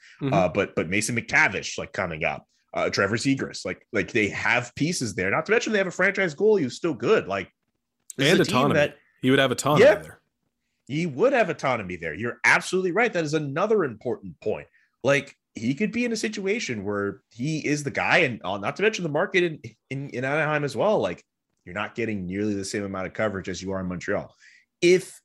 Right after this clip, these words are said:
Speaker 2: he were really interested in that job and the Canadiens would have to, like, like,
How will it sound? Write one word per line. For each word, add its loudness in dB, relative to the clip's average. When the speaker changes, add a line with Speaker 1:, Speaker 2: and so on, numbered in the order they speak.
Speaker 2:
he 6
were 6
really 2
interested -4
in -8
that -10
job -6
and 0
the -2
Canadiens 2
would 0
have 0
to, -4
like, -4
like, -4